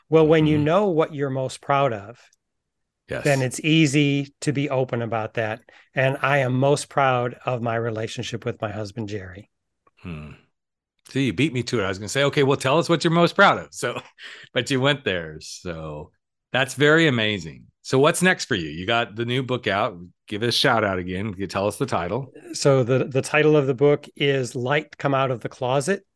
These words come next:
Speaker 1: It'll be
Speaker 2: Mm-hmm.
Speaker 1: available, uh, June sixth. We're doing the
Speaker 2: Awesome.
Speaker 1: launch on June sixth for Pride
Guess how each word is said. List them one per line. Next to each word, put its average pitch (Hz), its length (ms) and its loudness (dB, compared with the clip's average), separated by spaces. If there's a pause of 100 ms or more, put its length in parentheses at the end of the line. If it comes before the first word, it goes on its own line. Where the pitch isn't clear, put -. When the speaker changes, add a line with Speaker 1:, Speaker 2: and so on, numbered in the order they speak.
(140)
Speaker 1:
It'll 143 220 2
be 135 140 0
Speaker 2:
Mm-hmm. 131 100 0
Speaker 1:
available, 147 920 -2
uh, 120 220 -6 (280)
June 170 320 0
sixth. - 600 -2 (220)
We're 127 100 -4
doing 135 160 2
the 127 160 0
Speaker 2:
Awesome. 120 80 -2
Speaker 1:
launch 131 320 -2
on 120 140 -2
June 123 240 -4
sixth 156 400 -2
for 120 100 -6
Pride 131 480 -2